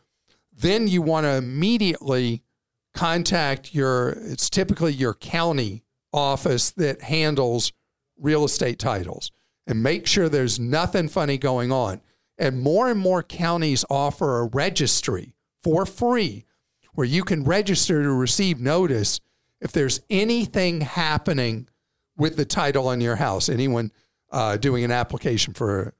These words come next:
a home equity line of credit or anything like that, anything going on with a potential sale, whatever. So the pitches for the title lock kind of stuff,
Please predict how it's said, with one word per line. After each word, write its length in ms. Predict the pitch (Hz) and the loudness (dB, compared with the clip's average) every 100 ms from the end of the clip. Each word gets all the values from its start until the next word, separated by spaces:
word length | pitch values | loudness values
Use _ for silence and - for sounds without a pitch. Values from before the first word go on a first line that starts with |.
| - | -10
a 40 | |
home 180 | - 98 | -6 -2
equity 420 | 117 156 185 160 | -2 0 0 0
line 300 | 147 147 143 | 0 0 0
of 120 | 143 - | -2 0
credit 580 | 170 143 135 135 127 - | 0 2 2 2 0 -2
or 260 | 104 98 _ - - - | -2 -4 _ -20 -20 -4
anything 460 | 170 190 165 190 147 | 0 2 2 0 0
like 260 | 131 131 | 0 -2
that, 300 | 185 135 131 214 | 0 0 0 -2
anything 600 | 127 143 139 180 131 127 | -2 -2 0 0 0 0
going 340 | 165 135 131 | 0 0 0
on 280 | 131 127 123 | 0 0 0
with 160 | 123 - - _ - | -2 -4 -20 _ -8
a 120 | - | -4
potential 560 | - 160 160 131 - 117 | -2 0 0 0 -2 -2
sale, 460 | - 156 135 120 107 | 0 2 2 2 0
whatever. 560 | 113 120 131 - - _ _ _ - - | 0 0 0 -2 -8 _ _ _ -20 -6
So 520 | - 156 131 123 123 - - | 0 2 4 2 0 -6 -12
the 380 | - 143 127 127 - | -2 0 2 0 -2
pitches 500 | 214 240 - 190 147 | -2 0 2 2 2
for 180 | - 160 | 0 0
the 340 | 139 120 120 - | 2 0 0 -4
title 640 | - 180 180 185 156 131 _ _ _ _ _ | -6 0 2 2 0 -2 _ _ _ _ _
lock 560 | 139 131 139 156 185 - | -20 -4 0 0 0 -2
kind 240 | 190 180 | 0 2
of 80 | 180 | 2
stuff, 260 | - 185 | 2 0